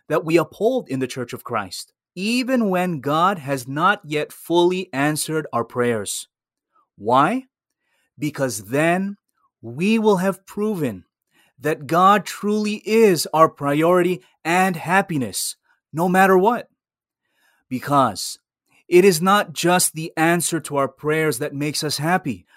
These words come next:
but it is God Himself and serving Him. That is our true happiness. When we live this way,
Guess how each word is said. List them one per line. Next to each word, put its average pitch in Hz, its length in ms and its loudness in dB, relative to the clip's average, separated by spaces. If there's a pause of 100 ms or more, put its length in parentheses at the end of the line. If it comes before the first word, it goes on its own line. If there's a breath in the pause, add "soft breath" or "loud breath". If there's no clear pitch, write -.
(240 soft breath)
but 180 320 -2
it 180 140 2
is 151 160 0
God 165 480 2
Himself 180 920 -2 (420)
and 165 180 -2
serving 196 480 2
Him. 170 600 -2 (380)
That 165 540 2
is 147 160 -2
our 127 300 0
true 156 560 0 (220 soft breath)
happiness. 110 800 -2 (440)
When 113 160 -6
we 113 80 -4
live 156 260 4
this 156 220 0
way, 95 300 -12